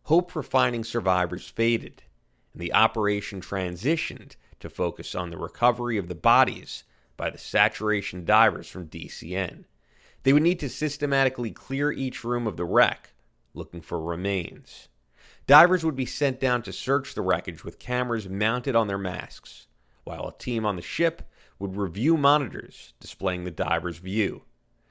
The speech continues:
The grisly work commenced, and they soon found the first four victims of the wreck.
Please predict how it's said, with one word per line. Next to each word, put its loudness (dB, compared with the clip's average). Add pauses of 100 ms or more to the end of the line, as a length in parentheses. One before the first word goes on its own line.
(260)
The -4
grisly 0
work 2
commenced, -4 (380)
and -14
they -8
soon -2
found 2
the -8
first -2
four 0
victims -6
of -20
the -12
wreck. 0